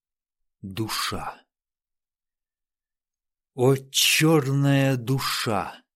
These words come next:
Тебя в смятение поверг недуг, старухи смерть гонец. Ты, как отчизну бросивший беглец, виной закрывший путь для возвращения.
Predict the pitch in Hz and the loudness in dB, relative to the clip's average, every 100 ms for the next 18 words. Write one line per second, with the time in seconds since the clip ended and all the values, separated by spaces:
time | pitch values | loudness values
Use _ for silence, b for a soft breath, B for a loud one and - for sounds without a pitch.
0 | _ B B B _ 131 131 123 151 127 | _ B B B _ 0 0 2 2 2
1 | - - 120 123 117 - 151 160 143 107 | 0 0 2 0 0 0 2 4 2 2
2 | 98 87 B B - 131 135 147 151 - | 0 -2 B B 0 2 4 4 2 0
3 | - 127 151 156 127 156 110 - - - | -2 2 4 2 2 2 2 -2 -14 -16
4 | _ _ - - - 127 131 139 131 143 | _ _ -2 -2 2 2 4 2 0 -2
5 | 139 - 131 131 135 92 - - 85 95 | 0 2 2 4 4 2 -4 -12 -6 -4
6 | 95 92 - - - - _ _ b b | -4 -4 -8 -10 -10 -10 _ _ b b
7 | b b b _ - 156 - 147 143 - | b b b _ 0 0 2 0 2 2
8 | 143 143 - - 156 143 101 113 117 104 | 0 2 -2 0 2 0 0 0 0 0
9 | 113 127 127 - 104 - - 104 92 82 | 0 2 2 0 -4 -4 -4 -4 -4 -4
10 | 98 95 107 131 143 - - - B B | -6 -4 -4 -2 -4 -4 -6 -6 B B
11 | B - 98 135 147 151 165 151 117 98 | B -10 -2 2 4 4 4 4 4 4
12 | 127 123 - 123 127 - - 120 117 - | 2 2 0 -2 -2 -2 -4 -2 -4 -4
13 | 139 135 101 - 95 90 92 98 87 90 | -4 -2 -2 -4 -4 -4 -2 -2 -4 -4
14 | 104 - - 117 101 80 76 71 | -4 -4 -2 0 0 -2 -8 -12